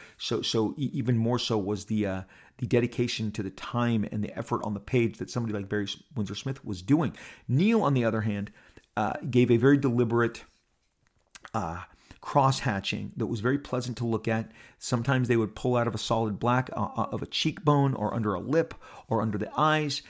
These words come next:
And it remains to this day a, a basis of which um, so much of modern art is, is, it owes kind of its, its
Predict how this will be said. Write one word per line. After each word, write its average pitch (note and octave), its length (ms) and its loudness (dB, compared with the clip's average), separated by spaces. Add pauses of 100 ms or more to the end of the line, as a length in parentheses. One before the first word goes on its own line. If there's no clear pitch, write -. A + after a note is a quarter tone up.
(260)
And B2+ 140 6
it D3 100 2
remains F3 400 6
to - 80 0
this D3+ 160 2
day D#3 460 4
a, C3 180 4
a C3 60 0
basis C3 640 4
of A2 160 0
which C3+ 380 2 (340)
um, B2 220 2
so C#3+ 320 2
much C#3 280 4
of B2 200 -2
modern A#2+ 440 2
art B2 320 2
is, A2+ 440 0 (100)
is, A2+ 380 2
it B2+ 160 0 (220)
owes B2 480 4 (360)
kind C#3+ 200 -2
of G2+ 220 -6 (400)
its, B2 260 -2 (140)
its - 360 -2